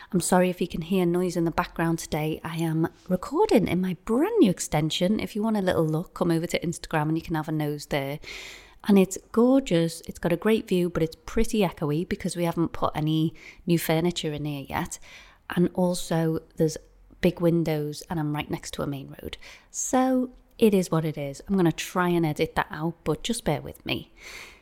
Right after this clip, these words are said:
So yes, you are listening to this between Christmas and New Year. I wanted to talk about the concept of knowing ourselves in the new year. It's that time of year where we make New Year's resolutions, where we say, "Twenty twenty-four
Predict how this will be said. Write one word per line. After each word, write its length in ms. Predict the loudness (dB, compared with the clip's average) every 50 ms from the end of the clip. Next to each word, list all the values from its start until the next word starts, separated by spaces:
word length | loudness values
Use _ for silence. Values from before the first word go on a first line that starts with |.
| _ -18
So 280 | -10 0 2 2 2 2 2
yes, 440 | 0 0 2 0 -2 -4 -10 -14 -16 -10
you 340 | -6 -4 0 2 4 4 6
are 160 | 4 4 2
listening 380 | 0 -2 -6 -2 2 2 2 2
to 120 | 0 -6
this 300 | -8 -8 -8 -8 -8 -12 -10 -4
between 380 | -4 -4 -2 0 0 0 0
Christmas 640 | 0 0 -2 -2 -2 -2 -2 0 0 0 -2 -6 -14 -12 -6
and 140 | -2 -2 0
New 120 | 0 -2
Year. 520 | -4 -6 -8 -8 -6 2 4 4 4 2 -2 -18 _ _ _ _ 0
I 80 | 2 2
wanted 520 | 4 4 4 4 2 2 2 0 -4 -4 -2
to 120 | -4 -4
talk 340 | -2 0 0 0 0 0 -4
about 260 | -4 -4 -4 -2 -2
the 60 | -4
concept 600 | -4 -2 0 0 0 0 0 -2 -4 -4 -4 -10 -4 0
of 280 | 0 2 2 0 -2 -8 _ _ -2
knowing 540 | 0 2 2 2 2 0 0 -2 -4 -6
ourselves 720 | -6 -8 -8 -8 -2 -2 -2 -2 -2 -8 -12 -12 -12 -14 -14 -14 -18 -20 -20 -20 -20 -20 -20 _ -2 0
in 160 | 2 4 4
the 60 | 4
new 100 | 2 0
year. 480 | -2 -4 -6 -6 -8 -8 -10 -10 -12 -8 -4
It's 180 | -4 -4 -4 2
that 200 | 2 2 2 2
time 240 | -2 0 2 2 2
of 100 | 0 2
year 240 | 2 4 4 4 4
where 140 | 4 2 2
we 100 | 0 0
make 240 | 0 0 0 0
New 140 | 0 0 2
Year's 240 | 4 4 2 2 0
resolutions, 920 | -2 -4 -4 -2 0 0 0 0 -2 -4 -4 -2 -2 -2 -2 -4 -6 -4 -4
where 100 | -2 -2
we 80 | -2
say, 300 | -4 -6 -6 -8 -8 -6 -6
"Twenty 320 | 2 4 6 6 6 4
twenty-four 560 | 0 2 2 2 2 2 -2 -4 -4 -4 -4